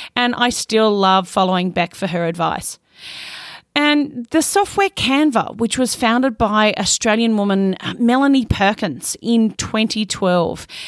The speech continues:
and has made graphic design easy and accessible to entrepreneurs and influencers. Now, I'm hoping that you've got a better understanding of the consequences of targeting your marketing to a broad audience now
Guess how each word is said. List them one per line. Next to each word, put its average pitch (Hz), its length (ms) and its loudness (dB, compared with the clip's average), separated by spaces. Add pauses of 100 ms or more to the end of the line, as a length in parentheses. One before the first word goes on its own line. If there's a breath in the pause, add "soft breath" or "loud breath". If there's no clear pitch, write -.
(380 loud breath)
and 254 320 2
has 254 200 0
made 262 240 0
graphic 262 420 -2
design 208 520 0
easy 220 420 2
and 202 120 2
accessible 196 580 0
to 202 160 -2
entrepreneurs 185 720 0
and 202 220 -2
influencers. - 840 -2 (1300 loud breath)
Now, 311 320 4 (160)
I'm 381 300 0
hoping 311 580 2
that 214 160 -6
you've 220 280 0
got 208 360 2
a 190 120 0 (240)
better 294 240 2
understanding 208 540 2
of - 100 -4
the 190 40 -6
consequences 185 760 -4
of 180 120 -4
targeting 180 480 0
your 175 140 2
marketing 170 420 -2
to 190 120 -6
a - 20 0
broad 180 320 0
audience 165 420 -2
now - 280 -10